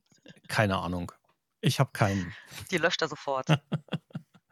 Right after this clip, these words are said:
Speaker 2: Manuela, wenn Menschen dich näher kennenlernen wollen, mit dir in Kontakt treten wollen, mit dir arbeiten möchten, wo finden sie sich im Internet?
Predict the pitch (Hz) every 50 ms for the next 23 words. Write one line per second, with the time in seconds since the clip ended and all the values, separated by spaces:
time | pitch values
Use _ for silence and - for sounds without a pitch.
0 | - - - - - - - - - - - - 147 160 175 190 185 156 123 135
1 | 165 175 170 180 185 190 - - - 175 180 175 175 175 175 - 175 131 160 165
2 | 160 - - - - - _ - 214 160 143 170 175 160 160 165 160 147 147 143
3 | - - - 160 156 156 151 147 143 143 143 147 147 143 135 113 120 127 135 139
4 | 139 139 135 120 - 139 135 131 120 - 139 127 120 - 139 - - - - -
5 | 131 131 - 135 127 110 113 123 123 120 123 123 123 117 - 127 123 - - 117
6 | 120 127 127 127 123 120 143 117 113 117 113 - - 123 107 104 139 151 - -
7 | 143 139 139 131 123 117 113 110 107 113 117 - - - - 175 127 107 107 -
8 | - - 110 113 - - 92 90 92 - - - - - -